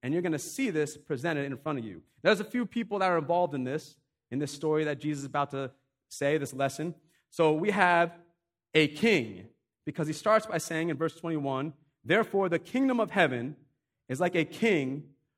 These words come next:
who wanted to settle his accounts. And as he began the settlement, a man who owed him ten thousand bags of gold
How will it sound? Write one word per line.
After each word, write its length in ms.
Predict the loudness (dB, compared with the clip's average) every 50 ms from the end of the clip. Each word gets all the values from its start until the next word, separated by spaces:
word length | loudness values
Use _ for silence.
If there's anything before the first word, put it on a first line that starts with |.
| _ _
who 80 | -2 0
wanted 320 | 2 4 4 4 2 0
to 100 | -2 -6
settle 680 | -8 -8 -8 -2 2 2 4 4 2 2 0 -2 -6 -10 _ _ _ _ _ _
his 200 | _ -2 0 0
accounts. 580 | -2 -2 -2 -4 -4 -4 -8 -14 -18 -20 -20 _ _ _ _ _ _ _ _ _ _ _ _ _ _ _ _ _ _ _ _ _ _ -14
And 100 | -12 -4 0
as 240 | 2 2 2 2 2
he 120 | 0 -2
began 400 | -2 -4 -2 0 0 0 0 0
the 80 | -2 -6
settlement, 560 | -6 -4 -2 -2 -2 -2 -4 -6 -10 -12 -16 _ _ _ _ _ _ _ _ _ -4
a 60 | -2
man 360 | 0 2 2 2 2 2 2
who 160 | 0 0 -2 0
owed 240 | 2 2 2 2 2
him 160 | 0 -4 -4
ten 520 | -6 -10 -8 -6 -4 -2 -2 -2 -4 -6 -8 _ _ _ _ _
thousand 840 | 0 2 4 4 4 4 2 2 0 -4 -6 -6 -6 -8 -10 -12 -12 -18 _ _ _ _ -10
bags 480 | -2 2 4 4 6 4 4 2 0 0
of 240 | 0 0 0 2
gold 480 | 2 4 6 6 4 2 0 -6 -12